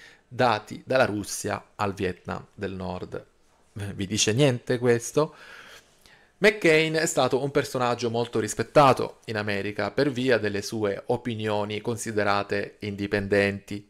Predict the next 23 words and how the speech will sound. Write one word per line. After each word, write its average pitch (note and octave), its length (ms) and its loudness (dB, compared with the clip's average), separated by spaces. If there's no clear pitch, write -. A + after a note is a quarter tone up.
Era A#2+ 220 4
un G2 80 -4
repubblicano, A2+ 680 0
è G#2+ 60 -8
chiaro, G#2+ 400 2
era C3+ 240 4
un A#2 100 -4
personaggio G#2+ 680 -4
molto B2+ 280 0
forte, C3 540 4
e F#3 100 -2
però, - 500 4
fra F3+ 140 2
l'altro, C#3+ 300 4
uscì C#3+ 280 -6
sconfitto B2 1160 0
dalla A#2 260 2
corsa C3+ 320 4
alla A2 140 0
presidenza G#2 640 0
contro G2+ 720 -6
Barack G#2 380 0
Obama. A2+ 440 2